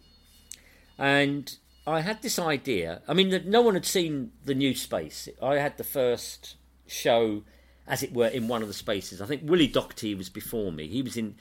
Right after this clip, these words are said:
it was two spaces. He'd got that space, but no one had seen the new space. And I thought, "I'd make a piece of work that sits outside the rented area." You know, it could be, uh,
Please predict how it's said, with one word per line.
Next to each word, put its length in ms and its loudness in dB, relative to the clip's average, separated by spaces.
it 40 -18
was 100 -16
two 180 2
spaces. 480 -8
He'd 200 -6
got 140 -8
that 180 -12
space, 420 -10
but 140 -12
no 100 -4
one 120 -4
had 80 -8
seen 240 -10
the 60 -10
new 120 -8
space. 420 -12
And 80 -8
I 60 -2
thought, 200 -2
"I'd 180 -4
make 200 -4
a 40 -18
piece 280 -6
of 80 -8
work 200 2
that 100 -4
sits 340 -4
outside 520 -4
the 60 -6
rented 400 -2
area." 460 -2
You 100 -4
know, 80 -2
it 80 -10
could 140 -6
be, 140 2
uh, 60 0